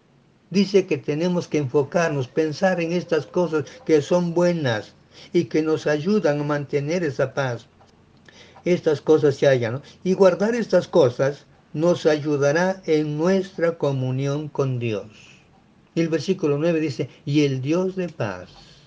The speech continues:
estará con vosotros". Hacer estas cosas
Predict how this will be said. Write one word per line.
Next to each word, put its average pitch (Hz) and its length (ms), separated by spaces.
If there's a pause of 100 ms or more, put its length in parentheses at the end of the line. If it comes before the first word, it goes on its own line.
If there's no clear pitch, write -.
(680)
estará 131 580 (560)
con 120 260
vosotros". 110 520 (920)
Hacer 208 300
estas 151 260
cosas 131 560